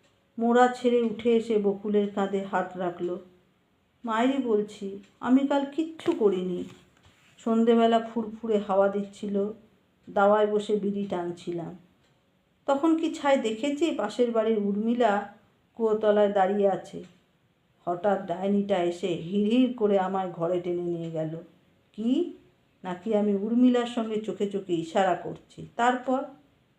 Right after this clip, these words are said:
"ওই মার খেলে চোর সিধে হয়ে যেত রে,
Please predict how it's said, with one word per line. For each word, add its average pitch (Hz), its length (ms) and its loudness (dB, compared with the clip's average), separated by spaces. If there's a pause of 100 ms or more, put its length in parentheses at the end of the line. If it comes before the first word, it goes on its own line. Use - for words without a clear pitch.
(680)
"ওই 196 120 0
মার 190 340 2
খেলে 240 320 2
চোর 240 320 6
সিধে 220 380 0
হয়ে 208 220 2
যেত 190 260 -2
রে, 170 260 -2